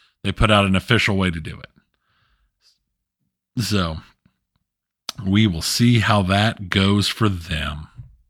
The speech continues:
Since we started talking about Activision and Blizzard,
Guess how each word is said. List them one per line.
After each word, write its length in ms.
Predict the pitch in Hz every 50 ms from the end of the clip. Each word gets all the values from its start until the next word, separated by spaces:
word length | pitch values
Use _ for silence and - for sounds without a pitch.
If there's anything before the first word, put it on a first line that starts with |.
| _ _ _ _ _ _ _ _ _ _ _ _ _ _ _ _ _ _ _ _ _ _ _ _
Since 300 | - - - 143 - -
we 60 | 160 139
started 460 | - - - 127 107 104 104 98 -
talking 360 | - 98 90 85 - - 90
about 380 | 85 80 80 78 76 71 - - _ _ _ _ -
Activision 600 | 90 82 - - - 80 85 - 98 98 95 90 _ _ _ _ _ _ -
and 140 | 101 90 82
Blizzard, 340 | - - - - - -